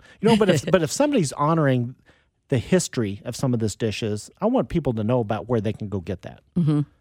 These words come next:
Speaker 1: You know, but I also don't wanna lead somebody astray and say, "Go here and get that," and they go and it's instant.
Speaker 2: I can tell you that I have, um, some of my favorite restaurants. Let's see, and we have kind of a history. Um, I have a lot of favorite Mexican restaurants, but one of them is, uh, El Taquito,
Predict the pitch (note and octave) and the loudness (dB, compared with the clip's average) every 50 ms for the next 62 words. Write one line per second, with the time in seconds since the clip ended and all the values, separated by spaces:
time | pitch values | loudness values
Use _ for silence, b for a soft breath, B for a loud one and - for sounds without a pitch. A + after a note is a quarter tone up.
0 | _ _ _ B2+ B2 A#2+ A#2 C3 A#2 C#3 F#3 F#3+ - E3 C#3+ C3 D3 C#3 C3 C3 | _ _ _ 0 0 2 2 2 4 4 2 4 4 2 4 4 4 4 4 4
1 | B2 B2+ A2+ A#2+ C3 B2+ B2 A2+ - D3 B2 A#2+ A#2 A2+ G#2+ G#2 - - C#3 C#3 | 2 2 2 2 2 2 2 0 -2 0 0 2 2 0 0 -2 -2 -2 0 0
2 | C3 - - A#2+ A2 C3+ C3 A#2 A2 B2+ A2 G2+ F#2+ C3+ C#3 - A#2+ A2+ A2+ - | 0 0 0 0 2 2 2 2 2 0 -2 0 0 0 0 2 0 -2 -2 -2
3 | A2+ A#2 G#2 G2 A2+ A2 A2 G#2 G2 F2 - G2 G2 F#2+ - - - G2+ F#2+ - | -4 -6 -2 -2 -2 -2 -2 -4 -6 -8 -10 -10 -10 -10 -10 -12 -14 -16 -16 -16
4 | _ _ b b b b b b b b b b _ _ F3+ E3+ E3 E3 - E3+ | _ _ b b b b b b b b b b _ _ 6 6 6 6 6 4
5 | C#3+ - E3+ C#3 C#3 C#3+ C#3 B2+ C#3 B2+ C3+ C3+ C3+ C3+ C#3 B2 A#2+ B2 A#2+ - | 4 6 6 6 6 6 4 4 4 4 4 4 4 4 4 2 2 2 0 -2
6 | - _ - A#2+ A2+ G#2 - - - - _ _ _ _ _ _ - - - D3 | -6 _ -2 0 0 0 -2 -4 -10 -12 _ _ _ _ _ _ -6 -2 0 2
7 | C#3 B2+ C3 B2+ B2 - C3+ C3+ C#3+ C#3+ C3+ B2+ - _ - _ _ _ _ _ | 2 4 2 2 2 2 2 2 4 4 2 0 0 _ -16 _ _ _ _ _
8 | _ _ _ _ _ _ _ _ _ _ _ _ _ _ _ - C3 C3+ C3 A#2+ | _ _ _ _ _ _ _ _ _ _ _ _ _ _ _ -2 2 2 2 2
9 | - - - - B2+ A#2+ A#2 A2 - - A#2 A2+ - - - B2+ B2 B2+ C3 B2 | 0 -4 -6 -2 -2 0 0 -2 -2 -4 -6 -6 -4 -2 0 2 2 2 2 2
10 | C3+ B2+ - - C3+ B2+ A2 A#2+ G#2 - D3+ C#3+ - - - C3 C3 B2 A#2+ A#2+ | 0 0 0 -2 -2 0 0 0 0 0 0 0 -2 -4 -2 0 0 2 2 0
11 | - - - _ - B2+ B2+ A#2+ A#2 A#2+ A#2+ - - - D3 D#3 D3+ C3 C3+ B2+ | -2 -4 -10 _ -6 -4 -4 -2 -2 -4 -4 -4 0 2 4 4 4 4 2 4
12 | C#3+ C3+ C3 B2+ A#2+ - - C3 A#2+ - - B2 B2 A#2 - - - A#2+ A#2+ A#2 | 4 4 2 2 -2 -2 -2 -2 -2 -2 -2 -2 -4 -4 -4 -6 -4 -2 -2 -2
13 | - - A#2 A2 - C3+ B2+ C3+ C#3+ C3+ C3+ C3+ A#2+ A#2+ - - C3 B2 A#2+ A#2+ | -2 -2 -4 -4 -2 0 0 2 2 2 2 0 0 0 0 0 0 0 0 0
14 | - - A#2+ - - C3 A#2+ - - A#2 - - C3 - - B2 A#2 | -4 -6 -8 -4 -2 -4 -4 -2 -4 -6 -4 -4 -6 -4 -4 -4 -6